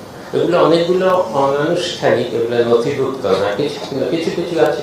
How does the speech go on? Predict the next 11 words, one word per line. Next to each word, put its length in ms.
খুবই 300
আনুষ্ঠানিক, 680
তাদের 340
স্কুল 460
ঘর 200
আছে, 460
সব 220
কিছুই 360
আছে, 360
এবং 280
তারা 300